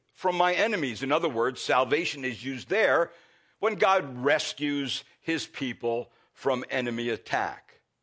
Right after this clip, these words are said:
All right? And then also God preserves. He's a God who preserves life. So therefore, by that sense, he saves people, or he brings physical healing in a general sense to whoever he wants to,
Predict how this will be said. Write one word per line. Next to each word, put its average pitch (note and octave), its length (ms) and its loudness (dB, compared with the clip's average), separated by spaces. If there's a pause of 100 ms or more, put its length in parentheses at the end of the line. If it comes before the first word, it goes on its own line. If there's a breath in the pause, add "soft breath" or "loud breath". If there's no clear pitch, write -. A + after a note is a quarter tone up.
(280)
All A#2+ 80 0
right? C#3 240 2
And C#3+ 160 -6
then E3+ 160 2
also F3 420 2
God C#3+ 580 2
preserves. C#3+ 960 0 (240 loud breath)
He's C#3 220 -4
a C#3+ 40 -4
God B2 380 4
who B2 180 -6
preserves A#2 840 -2
life. A#2+ 580 0 (280 soft breath)
So B2+ 160 -4
therefore, C3+ 640 0 (320 loud breath)
by B2 240 4
that E3+ 320 2
sense, C3 380 -4
he C3+ 160 -10
saves C3+ 920 -4 (540)
people, A2+ 580 -2
or C#3+ 160 2
he D#3 160 -4
brings C#3+ 360 -4
physical D3+ 520 -4
healing C#3+ 520 -2
in C3+ 160 -6
a B2+ 60 -2
general C3 540 -2
sense C#3+ 380 -6
to C#3 240 0 (300 loud breath)
whoever D3+ 600 0
he C#3 160 -4
wants C#3 520 -2
to, B2 360 -4